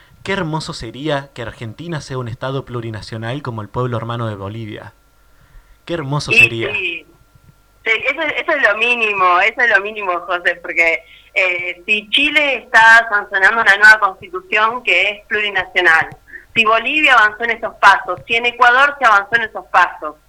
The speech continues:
Speaker 2: bueno, Argentina tiene que ser el cuarto país de la región, por supuesto que tiene que serlo. Eh, vamos a ver si lo logramos, ¿no? Eh, pero, pero más que justo sería con todos los pueblos precolombinos que fueron víctimas del genocidio fundacional de este país,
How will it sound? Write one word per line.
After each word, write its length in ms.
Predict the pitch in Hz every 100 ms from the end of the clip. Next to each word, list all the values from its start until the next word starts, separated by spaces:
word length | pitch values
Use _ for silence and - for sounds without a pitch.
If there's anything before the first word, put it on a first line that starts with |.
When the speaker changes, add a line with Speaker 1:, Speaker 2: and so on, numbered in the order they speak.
| _ - -
Speaker 2:
bueno, 220 | - 330 262
Argentina 460 | 247 247 320 339
tiene 200 | 285 294
que 160 | 247 247
ser 120 | 262
el 100 | 254
cuarto 260 | 269 269 269
país 240 | 214 247
de 80 | 262
la 120 | 208
región, 500 | 190 - 330 247 - _ _ -
por 160 | 233 233
supuesto 420 | 226 392 - 196
que 80 | 196
tiene 240 | 196 190
que 160 | 175 -
serlo. 420 | 202 - 160 143 - _ _ - -
Eh, 200 | 180 175
vamos 260 | 214 285
a 60 | 269
ver 160 | 262 277
si 80 |
lo 100 | 285 214
logramos, 500 | 196 370 359 208 208
¿no? 320 | 233 339 370 - _ - -
Eh, 320 | 196 180 175
pero, 360 | 185 185 180 175
pero 140 | 185 214
más 160 | 254
que 100 | 320
justo 340 | 294 320 320 294
sería 340 | 226 262 294 302 302 - -
con 180 | 220 208
todos 180 | 269 285
los 140 | 240 -
pueblos 260 | 262 277 269
precolombinos 840 | 233 247 254 214 214 240 269 262
que 140 | 196 185
fueron 640 | 226 233 226 202 190 185 - - _
víctimas 460 | - 247 285 240 196
del 100 | 190
genocidio 880 | 190 185 185 240 240 233 196 175 170
fundacional 600 | 196 180 170 208 311 277
de 60 | 196
este 200 | - 190
país, 300 | 180 175